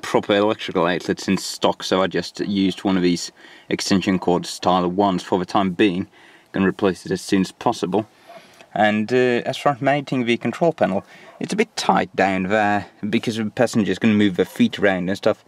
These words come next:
Uh, and, uh, mounting it on this part, uh, is a bit of a bother because you need to remove the black part every time you need to access the engine. It just comes off in order to,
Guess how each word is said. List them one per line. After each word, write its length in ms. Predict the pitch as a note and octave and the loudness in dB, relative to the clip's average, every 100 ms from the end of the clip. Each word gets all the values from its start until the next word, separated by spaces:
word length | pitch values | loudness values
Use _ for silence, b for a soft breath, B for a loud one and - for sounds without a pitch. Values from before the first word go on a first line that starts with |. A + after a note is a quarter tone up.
| b b b b b A2 | b b b b b -2
Uh, 40 | |
and, 720 | A2 A2 E2+ G2+ A2 A#2+ A#2 | 0 0 -2 -4 -2 -2 0
uh, 120 | B2 A#2 _ B B B | 0 0 _ B B B
mounting 300 | B2+ D3 C#3+ | 0 0 -2
it 80 | C3 | -4
on 100 | B2 | 0
this 200 | G#3+ - | 0 0
part, 500 | - G2 G2+ - - | 2 4 4 0 -2
uh, 120 | G2 - | -2 -2
is 180 | A2 | -6
a 40 | B2 | -2
bit 220 | D#3 - | -4 -4
of 100 | C#3 | 0
a 260 | C3+ C3+ - - - - | 2 2 -4 -10 -20 -18
bother 480 | F2 A2 D#3+ E3+ A2+ | -12 0 2 4 2
because 300 | G2 A2 B2+ | 0 -2 0
you 60 | D3+ | 4
need 140 | F3+ | 2
to 100 | D3+ | 4
remove 360 | B2 B2+ C#3+ F#2+ | 2 4 4 2
the 60 | |
black 340 | F#2 A2+ D#3+ - | 0 0 0 0
part 300 | - - - B B B - | 2 2 -2 B B B 0
every 180 | A2+ G#2+ | 2 2
time 200 | B2+ A#2+ | 2 2
you 180 | A2 G#2+ | 2 2
need 240 | A2 G#2 | 2 2
to 80 | B2+ | 2
access 320 | B2+ - G#2+ | 0 -2 -2
the 140 | A2 | 2
engine. 360 | C3+ B2+ F#2 F#2+ | 2 2 2 0
It 160 | G#2+ - | 0 0
just 300 | G#2 - - | 0 0 0
comes 300 | G#2 F#2+ A#2+ | 0 2 2
off 260 | F#2+ - | 2 2
in 100 | A#2 | 0
order 200 | G#2 G#2+ | 2 0
to, 180 | - G2+ | 2 0